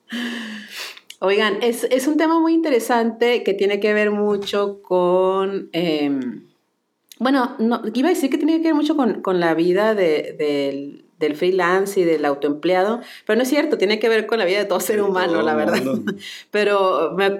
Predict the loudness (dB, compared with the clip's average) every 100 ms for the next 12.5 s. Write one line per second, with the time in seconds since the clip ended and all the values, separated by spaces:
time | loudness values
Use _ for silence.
0 | 0 2 2 2 2 0 0 2 2 2
1 | 2 2 2 2 0 0 0 2 2 2
2 | 2 0 2 2 4 4 2 -2 -10 -8
3 | -4 -2 0 2 2 2 -2 -6 -2 -2
4 | -2 -2 0 0 0 -2 0 0 2 2
5 | 0 0 0 0 -2 -4 -4 -2 -2 0
6 | 0 0 0 0 0 0 -2 -2 -4 -6
7 | -2 -2 -2 -2 -4 0 2 2 0 -2
8 | -2 0 0 -2 -12 -8 -2 0 2 0
9 | 0 0 2 0 0 0 -2 0 0 2
10 | 2 2 0 0 0 0 -2 -4 -8 -6
11 | -2 0 -2 -6 -4 -4 -2 -4 -2 0
12 | 0 0 -4 -4 -4